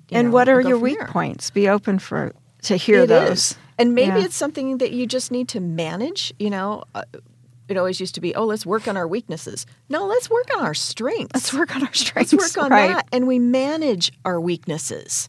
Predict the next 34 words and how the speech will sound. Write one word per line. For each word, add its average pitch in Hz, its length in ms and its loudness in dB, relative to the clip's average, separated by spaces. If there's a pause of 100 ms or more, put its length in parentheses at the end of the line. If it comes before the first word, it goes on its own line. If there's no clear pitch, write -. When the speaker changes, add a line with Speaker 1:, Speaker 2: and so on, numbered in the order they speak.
(100)
Speaker 2:
Yeah. - 240 -8 (140)
Speaker 1:
You 202 120 -4
know, 180 440 -4
and 202 260 -2
figure 247 280 -2
that 202 220 -4
out. 190 440 0
So 190 520 -2
I 226 120 0
think, 294 320 -6
um, 233 360 -4 (440)
you 240 100 0
know, 214 80 -2
that's 240 260 -4
what 302 140 -4
we'd, 285 240 -8 (160)
we 254 180 -2
would 262 140 -2
ask 240 420 -4
today 196 400 -8
is, 180 580 -4 (420)
how 247 240 -4
do 294 60 -4
you 294 100 -4
view 220 480 -4 (680)
the, 170 340 -6
the 170 120 -8
role 196 420 0
of - 140 -10
coaching, 214 640 -4 (440)
not 170 220 -6
only 180 260 -6
in 175 120 -4
mentorship, 170 560 -6